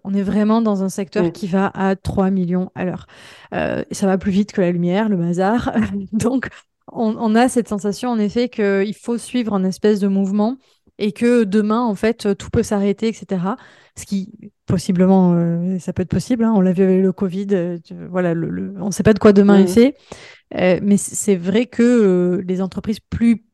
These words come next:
Speaker 1: pérennes vont avoir tendance à rester sur leur focus. Et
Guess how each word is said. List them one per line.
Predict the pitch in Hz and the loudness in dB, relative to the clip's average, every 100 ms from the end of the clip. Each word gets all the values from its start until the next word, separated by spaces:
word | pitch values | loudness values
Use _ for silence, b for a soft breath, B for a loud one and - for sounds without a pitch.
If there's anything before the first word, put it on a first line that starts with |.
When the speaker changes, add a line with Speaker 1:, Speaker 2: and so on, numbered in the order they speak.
| _ | _
Speaker 1:
pérennes | - 214 196 208 262 226 185 180 | 2 2 4 2 0 0 -2 -2
vont | 175 190 208 | -4 -4 -2
avoir | 180 185 | -2 -4
tendance | - 170 196 196 | -6 -6 -6 -6
à | |
rester | 175 180 208 | -8 -8 -10
sur | - 180 | -4 -2
leur | 170 | -2
focus. | - 180 - - - _ B B B B B B - | -2 -4 -6 -14 -18 _ B B B B B B 0
Et | 196 - | 2 0